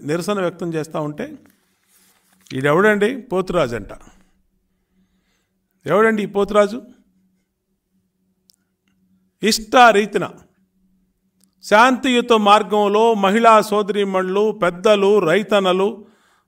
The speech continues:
ఉద్యమాలు చేస్తూ ఉంటే, అక్కడ నిరసన చేస్తూ ఉంటే, తమ హక్కుల కోసం కోర్టును ఆశ్రయించి ఆ హక్కుని, ఆ హక్కు కోసం వాళ్ళు శాంతియుత మార్గంలో నిరసన చేస్తూ ఉంటే,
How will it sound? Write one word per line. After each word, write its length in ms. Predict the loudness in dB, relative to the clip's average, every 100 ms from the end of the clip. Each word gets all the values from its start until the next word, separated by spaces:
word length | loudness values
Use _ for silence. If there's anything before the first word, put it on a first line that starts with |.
| -10
ఉద్యమాలు 500 | -6 0 4 6 4
చేస్తూ 380 | 2 0 -2 -4
ఉంటే, 220 | -2 -4
అక్కడ 340 | -2 -4 -4 -4
నిరసన 400 | -6 -2 -2 -2
చేస్తూ 440 | 0 -2 -2 -4
ఉంటే, 440 | -4 -6 -8 -8 _ _ _ _ _ _ _ _ _ _ _
తమ 140 | 2 6
హక్కుల 480 | 6 4 4 6 6
కోసం 500 | 6 2 2 -6 -8 -20 _ _ _ _ _ _ _ 4
కోర్టును 440 | 6 6 4 4
ఆశ్రయించి 720 | 4 2 2 2 0 -2 2
ఆ 200 | 6 6
హక్కుని, 680 | 4 2 2 4 2 -2 -14 _ _ _ _ _ _ _ _ 2
ఆ 200 | 6 6
హక్కు 220 | 4 0
కోసం 480 | 6 6 6 0 0 -10 -20 _ _ _ _ _ -2
వాళ్ళు 240 | 4 4 4
శాంతియుత 520 | 2 2 0 -4 -2
మార్గంలో 400 | 0 0 0 -4
నిరసన 280 | -4 -6 -6
చేస్తూ 420 | -2 -4 -4 -6
ఉంటే, 380 | -4 -8 -10